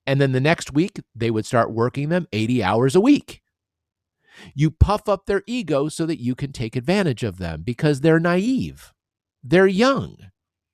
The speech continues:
They want the approval of adults. And so you take advantage of that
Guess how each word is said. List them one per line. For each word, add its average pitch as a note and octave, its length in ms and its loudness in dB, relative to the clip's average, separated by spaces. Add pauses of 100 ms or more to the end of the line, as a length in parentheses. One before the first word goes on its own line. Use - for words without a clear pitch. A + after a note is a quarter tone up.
(440)
They D3 140 6
want D#3+ 320 4
the D#3+ 160 2
approval F3+ 640 0
of D3 400 4 (320)
adults. F3+ 580 2 (580)
And B2 160 -4
so A2+ 60 -4
you A2 120 0
take A2+ 240 -4
advantage D#3+ 420 0
of F2 120 -6
that C#2+ 360 -12